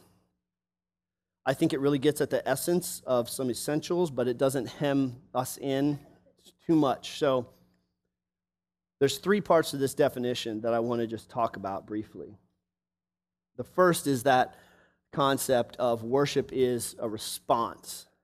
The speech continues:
And the reason I like that word is that it gets at this idea of, um, God is the actor in the world,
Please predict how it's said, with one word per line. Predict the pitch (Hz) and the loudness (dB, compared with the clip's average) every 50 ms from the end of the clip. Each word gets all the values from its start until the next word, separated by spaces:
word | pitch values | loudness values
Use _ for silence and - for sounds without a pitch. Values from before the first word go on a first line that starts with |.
| _ _ _ _ _ _ _ _ _ _ _ _ _ _ _ _ _ _ _ _ _ _ _ _ _ _ _ _ _ _ _ _ _ _ _ _ _ _ _ | _ _ _ _ _ _ _ _ _ _ _ _ _ _ _ _ _ _ _ _ _ _ _ _ _ _ _ _ _ _ _ _ _ _ _ _ _ _ _
And | - 139 | -2 2
the | 143 | 4
reason | 160 196 202 196 208 | 6 6 6 8 8
I | 190 | 8
like | 180 170 170 160 139 | 10 10 8 6 8
that | 156 151 135 113 | 6 4 6 6
word | 139 147 147 147 147 139 | 6 6 8 8 8 6
is | 127 120 113 | 6 4 4
that | 123 131 120 117 113 - - - _ _ _ - _ _ _ _ _ _ _ _ _ _ _ _ _ _ _ _ _ _ _ _ _ _ _ _ _ _ _ _ _ _ _ _ _ - | 2 2 2 2 2 -2 -4 -12 _ _ _ -20 _ _ _ _ _ _ _ _ _ _ _ _ _ _ _ _ _ _ _ _ _ _ _ _ _ _ _ _ _ _ _ _ _ -6
it | 151 147 147 | -6 -6 0
gets | 139 180 170 - | 0 0 2 2
at | 165 131 | -2 0
this | 147 135 - 147 | 0 0 4 4
idea | 139 135 131 117 131 139 139 135 131 | 4 4 4 4 2 4 4 4 4
of, | 117 - 117 117 113 107 98 - _ _ _ _ _ _ _ _ _ _ - - | 4 2 2 0 0 -2 -8 -16 _ _ _ _ _ _ _ _ _ _ -6 -4
um, | 120 117 113 113 110 110 117 - _ _ _ _ _ _ _ _ _ _ _ _ _ _ _ _ _ _ 113 110 | -2 -2 0 -2 -4 -6 -8 -14 _ _ _ _ _ _ _ _ _ _ _ _ _ _ _ _ _ _ -8 0
God | 151 147 147 165 180 165 | 2 4 6 6 6 6
is | 151 123 117 | 4 2 2
the | 131 127 - | -2 -2 0
actor | - 113 110 113 - - - 95 73 - 113 _ _ _ _ _ _ _ _ _ _ - | 0 0 -2 -2 -6 -10 -12 -10 -10 -12 -16 _ _ _ _ _ _ _ _ _ _ -6
in | 131 123 120 117 117 113 101 - _ _ _ - _ _ _ _ _ _ _ - | -4 -2 0 0 -2 -4 -6 -10 _ _ _ -20 _ _ _ _ _ _ _ -8
the | 120 | -6
world, | 110 113 113 104 95 82 73 76 - _ | -4 -2 -4 -4 -4 -6 -10 -12 -16 _